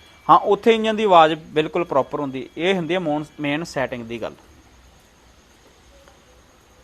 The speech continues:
ਮੇਰਾ ਕਹਿਣ ਦਾ ਮਤਲਬ ਆ, ਜਦੋਂ ਵੀ ਤੁਸੀਂ ਆਪਣੇ ਇੰਜਨ ਨੂੰ ਓਵਰਹਾਲ ਕਰੋ ਜਾਂ ਕਰਵਾਓ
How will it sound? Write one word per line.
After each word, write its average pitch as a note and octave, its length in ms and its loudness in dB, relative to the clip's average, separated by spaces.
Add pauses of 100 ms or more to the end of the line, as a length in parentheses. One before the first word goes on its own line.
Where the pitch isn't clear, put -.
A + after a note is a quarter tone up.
(420)
ਮੇਰਾ D3+ 220 4
ਕਹਿਣ F3+ 220 0
ਦਾ F#3+ 80 2
ਮਤਲਬ F3+ 320 2
ਆ, F#3+ 100 4
ਜਦੋਂ D3 300 2
ਵੀ F#3+ 80 -4
ਤੁਸੀਂ F3 340 -6
ਆਪਣੇ D#3+ 280 -4
ਇੰਜਨ D3 340 -4
ਨੂੰ D#3 140 -6
ਓਵਰਹਾਲ C#3 400 2
ਕਰੋ C#3 300 -4
ਜਾਂ C#3 200 2
ਕਰਵਾਓ B2 420 -2